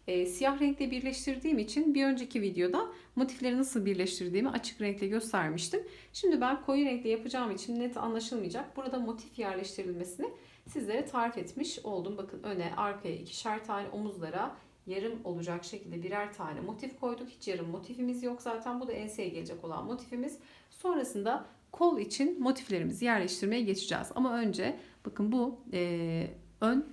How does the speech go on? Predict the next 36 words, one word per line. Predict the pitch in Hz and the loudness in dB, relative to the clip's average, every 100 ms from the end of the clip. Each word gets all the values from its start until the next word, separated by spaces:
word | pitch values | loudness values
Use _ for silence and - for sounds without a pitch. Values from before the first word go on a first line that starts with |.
| - - - 220 | -14 -20 -4 2
omuz | 240 240 | 2 2
kısmının | - - 170 165 | -4 -4 -2 2
motiflerini | 202 - 208 165 - | 2 0 0 0 2
birleştirelim. | 233 226 226 226 214 220 247 | 4 4 2 0 2 2 0
Sonraki | - 226 185 - | 2 2 2 -2
aşamaya | 196 180 180 190 | 0 0 0 2
birlikte | 214 170 - 269 320 | 2 0 -2 0 2
devam | 190 180 208 | 2 2 2
edelim. | 196 165 - | 0 -4 -4
Bakın | 349 302 | 0 2
burada | 302 226 196 240 | 4 0 0 -4
sizlere | - 285 285 285 | -4 -2 0 2
tarif | 294 269 269 | 2 2 2
etmiş | 277 285 277 262 | -4 -2 -2 -2
olduğumuz | 208 202 226 240 190 | -2 0 0 0 -2
gibi | 185 302 311 | -6 -4 0
birleştirmemizi | 262 240 - - 185 175 175 170 | 2 0 -2 -6 -4 -4 -4 -2
yaptık. | 240 247 - 294 | 0 -2 -4 -2
Motiflerimizi | 240 240 - 180 165 170 | -2 -2 -2 -2 -2 -2
yerleştirdik. | 202 226 254 254 - 254 285 - - - | 2 2 2 -2 -2 0 -2 -4 -14 -20
Şöyle | - 277 277 | 0 2 2
kol | - 302 | 2 2
açıklığını | 254 247 - 208 220 | 2 -4 -2 0 2
da | |
göstermek | 247 220 220 226 220 220 | 4 2 2 2 4 2
istiyorum. | - - 165 165 | 0 -2 0 0
Bakın | 170 - 285 - - - _ _ | 0 4 4 2 -16 -20 _ _
arkada, | 247 254 247 175 165 | 6 6 4 4 2
önde | 220 233 226 262 | 4 4 6 6
ve | 220 | 4
tam | 220 254 247 | 4 4 4
omuz | 233 262 - | 4 2 0
kısmında | 202 - 175 175 226 - | -8 -4 -2 2 0 0
üç | 247 233 | 0 0
adet | 175 254 - - | 4 2 0 -2
motifimiz | 240 233 - 190 262 381 | 0 0 -2 0 0 0